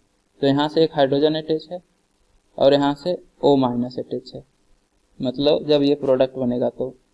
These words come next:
further ये एच plus accept करके ओएच बनाता है। ये आपका एल्डोल product है ओएच।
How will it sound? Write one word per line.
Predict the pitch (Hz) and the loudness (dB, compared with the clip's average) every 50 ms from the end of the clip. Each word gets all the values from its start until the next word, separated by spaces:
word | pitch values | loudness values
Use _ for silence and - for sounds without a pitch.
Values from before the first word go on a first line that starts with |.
| _ | _
further | - 135 135 131 151 147 151 | 2 2 4 6 6 6 6
ये | 156 160 | 4 4
एच | - 131 143 - | 2 0 0 0
plus | - 151 147 147 - | 0 0 0 0 -2
accept | 147 - - 151 151 - | -6 -4 -4 -6 -4 -4
करके | - 151 151 160 - - | -6 -6 -4 -4 -4 -2
ओएच | - 135 139 139 143 143 | 2 2 2 2 2 -2
बनाता | 151 151 151 151 151 151 160 160 | -10 -10 -10 -10 -10 -10 -10 -10
है। | 160 170 _ _ _ _ _ _ _ _ _ - | -10 -14 _ _ _ _ _ _ _ _ _ 0
ये | 143 147 | 4 6
आपका | 151 147 147 151 - - - - - - | 6 6 4 2 -2 -4 -4 -2 2 6
एल्डोल | 151 156 156 156 156 151 151 156 165 170 165 156 127 - - - - | 6 8 8 6 4 4 4 6 8 8 8 8 6 4 0 -6 -8
product | - 139 131 120 120 117 - _ _ - | -2 0 0 2 2 0 -2 _ _ -20
है | 135 131 _ _ _ _ - - | -20 -20 _ _ _ _ -2 2
ओएच। | 131 120 117 | 2 2 2